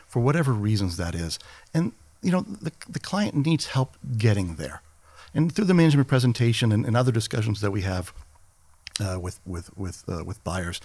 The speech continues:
before we sign exclusivity at the letter of intent stage, we try to make sure that we've captured the, the reasons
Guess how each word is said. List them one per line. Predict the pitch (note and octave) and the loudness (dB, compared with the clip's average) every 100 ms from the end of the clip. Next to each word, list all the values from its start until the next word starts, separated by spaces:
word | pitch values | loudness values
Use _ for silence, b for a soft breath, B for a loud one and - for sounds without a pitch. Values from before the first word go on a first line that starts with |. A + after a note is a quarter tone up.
| B B B | B B B
before | A2 - B2 | -8 -2 2
we | A#2+ | 2
sign | A2+ A2 | 2 0
exclusivity | G#2 - G#2+ G2 G2 F2+ F2+ | 0 -2 -4 -4 -4 -4 -6
at | E2 | -6
the | E2 | -8
letter | F2 F2 | -8 -8
of | |
intent | E2 - F2 - | -10 -8 -8 -8
stage, | E2+ E2 - B B B | -8 -8 -10 B B B
we | A2 | -2
try | A2 - A#2 | 0 2 2
to | G#2 G2 | 2 -2
make | G2 F#2 | -6 -6
sure | - G2+ F2 E2+ - b b b | -6 -4 -4 -6 -8 b b b
that | F2 | -4
we've | F#2+ - | -4 -6
captured | - A2+ A#2 - G2+ | -2 -2 0 -4 -4
the, | - - | -6 -6
the | F2+ G2 | -6 -4
reasons | F2+ G2 F2 E2 | -4 -4 -6 -8